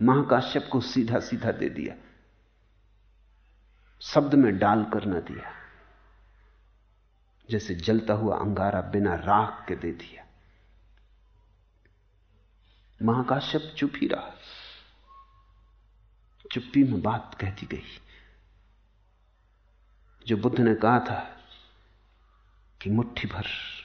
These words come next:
सूखे पत्ते, ऐसा ही मैंने तुमसे जो कहा है, वो इतना ही है, और जो कहने को है, वो इतना है जितना इस विराट जंगल में सूखे पत्तों के ढेर।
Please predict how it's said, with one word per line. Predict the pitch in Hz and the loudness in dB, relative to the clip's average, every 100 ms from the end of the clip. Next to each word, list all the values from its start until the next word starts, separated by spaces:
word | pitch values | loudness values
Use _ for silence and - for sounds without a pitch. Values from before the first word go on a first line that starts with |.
| - _ _ | -20 _ _
सूखे | - - 120 - | -14 -6 -6 -4
पत्ते, | - 110 - - 113 - - - - - - _ _ _ _ _ _ _ - | -2 -2 -2 -4 -4 -6 -20 -20 -20 -20 -20 _ _ _ _ _ _ _ 0
ऐसा | 120 120 120 | 0 2 0
ही | 113 117 - | 0 -2 -2
मैंने | 110 110 113 | 2 4 4
तुमसे | 104 113 113 98 | 2 0 0 -2
जो | 98 | -2
कहा | 90 101 107 | 0 0 0
है, | 110 | 0
वो | 101 95 | 0 0
इतना | 90 90 95 | 0 0 0
ही | 104 | -2
है, | 104 - - - - - - - - - - _ - | -4 -8 -16 -18 -20 -20 -20 -20 -20 -20 -20 _ 2
और | 110 113 | 4 6
जो | 127 | 6
कहने | 123 113 131 156 | 6 6 10 10
को | 147 | 10
है, | 160 170 - - - | 10 8 2 -10 2
वो | 110 | 10
इतना | 117 113 135 | 10 10 6
है | 131 | 6
जितना | 107 107 113 107 | 2 2 2 4
इस | 101 - | 2 2
विराट | 95 104 117 104 - | 4 4 4 0 -4
जंगल | - 101 98 | 2 2 4
में | 98 95 - - - - - - - - - - - | 0 -2 -6 -18 -20 -20 -20 -20 -20 -20 -20 -20 -18
सूखे | - - 117 - | -14 -8 -6 -4
पत्तों | 107 110 - 110 | -2 -2 0 -2
के | 104 85 | 0 -2
ढेर। | 80 107 107 | 2 2 2